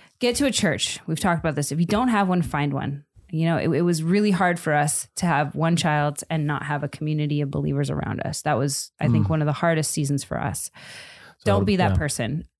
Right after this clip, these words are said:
Speaker 1: Number three, recognize the season together as a couple. See, we have this really bad habit of just jumping into whatever is next on the calendar or whatever we're doing,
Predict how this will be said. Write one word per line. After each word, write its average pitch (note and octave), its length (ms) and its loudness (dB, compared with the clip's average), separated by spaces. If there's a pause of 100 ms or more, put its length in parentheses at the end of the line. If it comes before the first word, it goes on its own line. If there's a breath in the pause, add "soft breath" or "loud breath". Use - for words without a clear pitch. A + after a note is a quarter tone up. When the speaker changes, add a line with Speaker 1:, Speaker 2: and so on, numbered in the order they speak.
(360)
Speaker 1:
Number B3 200 2
three, F3+ 360 0
recognize B3+ 500 2
the A#3+ 100 0
season A3+ 280 2
together G#3 580 2
as D#3+ 140 0
a E3+ 40 -2
couple. - 300 -6
See, F3+ 200 0
we A3+ 240 4
have C#4 180 4
this G3 140 0
really F#3+ 160 2
bad F3+ 180 2
habit F#3 300 2
of E3 100 0
just D3+ 220 -2
jumping E3 320 2
into E3 160 0
whatever D#3+ 260 2
is D#3 140 0
next D#3+ 260 -2
on D#3+ 60 0
the D3+ 80 0
calendar D#3+ 380 0
or E3+ 40 0
whatever D3+ 320 0
we're D3+ 120 0
doing, D#3+ 440 2